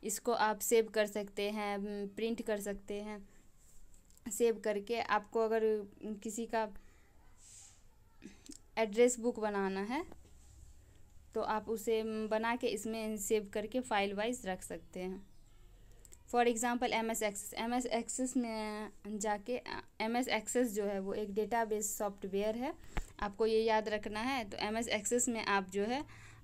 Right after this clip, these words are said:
आराम से किसी भी, उम, data को, उम, table wise manage करके रख सकते हैं, ठीक है। आपके यूज़ का जो भी है ऐसे file wise बना के, अलग अलग file बना के,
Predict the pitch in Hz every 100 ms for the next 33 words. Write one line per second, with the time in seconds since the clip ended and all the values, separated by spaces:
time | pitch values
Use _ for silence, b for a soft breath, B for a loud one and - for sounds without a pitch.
0 | - 214 226 247 233 226 226 247 233 247
1 | 277 269 - - - - - B B -
2 | - 208 - - 214 214 220 240 233 233
3 | 269 370 - b b b b - - 98
4 | - - - - - - B B - -
5 | 233 240 247 226 220 220 220 220 226 -
6 | 214 220 196 196 - 175 - 196 196 196
7 | 233 320 330 B B B B - - -
8 | 220 208 247 233 233 226 233 220 226 220
9 | 220 240 247 - - - - 208 208 214
10 | 220 208 208 202 202 202 196 208 208 208
11 | 202 208 202 202 202 202 208 202 202 196
12 | 196 196 247